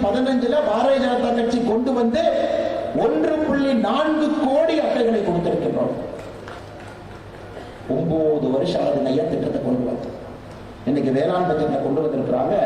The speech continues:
மண் வள அடையாள அட்டை கொண்டு வருது. இந்த மாதிரி ஏமாற்றங்களை எங்கேயாச்சும் பார்த்திருக்கீங்களா ஐயா? இதுக்கு ஸ்டிக்கர் ஒட்டுறதுக்கு ஒரு குரூப்.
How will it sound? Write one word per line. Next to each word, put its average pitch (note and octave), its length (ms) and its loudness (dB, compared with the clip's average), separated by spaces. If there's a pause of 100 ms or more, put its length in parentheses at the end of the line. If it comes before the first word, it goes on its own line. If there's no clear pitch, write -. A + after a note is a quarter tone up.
(380)
மண் C3 300 2
வள F3 160 0
அடையாள C#3 380 2
அட்டை A#2+ 280 0
கொண்டு A#2 200 0
வருது. A2+ 360 0
இந்த D3 120 2
மாதிரி E3 300 0
ஏமாற்றங்களை D#3+ 460 2
எங்கேயாச்சும் D3+ 300 0
பார்த்திருக்கீங்களா C#3+ 560 0
ஐயா? C3 200 0 (760)
இதுக்கு D#3+ 200 0
ஸ்டிக்கர் F#3 260 0
ஒட்டுறதுக்கு - 280 0
ஒரு - 220 0
குரூப். - 420 -2